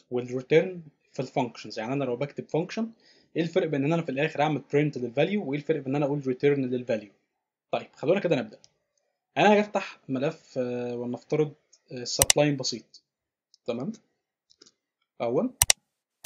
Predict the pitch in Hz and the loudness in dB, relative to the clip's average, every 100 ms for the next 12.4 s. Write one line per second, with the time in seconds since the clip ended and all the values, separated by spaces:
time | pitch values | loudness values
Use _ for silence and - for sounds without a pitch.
0 | - - _ _ _ _ _ _ _ _ | 2 0 _ _ _ _ _ _ _ _
1 | 123 156 190 151 165 170 170 175 139 123 | -2 -2 0 0 2 2 0 0 0 -2
2 | 123 156 151 127 - - - _ _ _ | -2 -2 0 0 0 -2 -14 _ _ _
3 | _ _ _ _ _ _ _ _ _ _ | _ _ _ _ _ _ _ _ _ _
4 | _ _ _ _ _ _ - - 170 185 | _ _ _ _ _ _ -20 0 0 4
5 | 202 160 143 180 214 247 _ - 127 - | 2 2 4 4 4 -6 _ -8 -6 -2
6 | - 143 127 - - _ _ _ 143 185 | 2 2 2 -10 -16 _ _ _ 2 4
7 | 220 160 170 196 196 196 196 262 277 151 | 4 2 0 2 4 2 4 -2 0 -2
8 | 175 170 165 127 127 127 127 127 139 131 | 4 4 4 -4 -6 -8 -4 -2 -2 0
9 | 147 165 165 127 123 127 120 127 170 202 | 2 4 2 -2 -4 -8 -8 -2 2 2
10 | 247 _ _ _ _ - 175 208 - 170 | 0 _ _ _ _ 2 4 4 2 4
11 | 214 202 139 - 131 170 196 180 135 139 | 4 4 0 -6 0 2 4 2 0 0
12 | 135 143 131 123 | -2 0 -2 -4